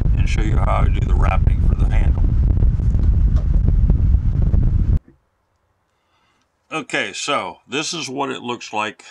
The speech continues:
completed as far as stretching the hide itself. And as you can see, it's pretty even. It looks nice, pretty taut,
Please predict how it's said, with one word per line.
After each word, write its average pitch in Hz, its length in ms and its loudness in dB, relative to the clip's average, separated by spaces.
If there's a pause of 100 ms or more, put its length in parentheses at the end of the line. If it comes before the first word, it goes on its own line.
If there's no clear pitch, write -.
(340)
completed 107 720 -10 (240)
as 95 160 -14
far 110 300 -4
as 98 80 -10
stretching 113 480 -12
the 92 80 -12
hide 104 300 -10
itself. 107 580 -8 (1080)
And 101 480 -10
as 101 200 -12
you 110 80 -14
can 107 100 -16
see, 110 480 -10 (340)
it's 104 200 -12
pretty 123 420 -8
even. 127 420 -10
It 95 140 -12
looks 104 320 -10
nice, 110 540 -8 (1120)
pretty 131 220 -8
taut, 113 520 -8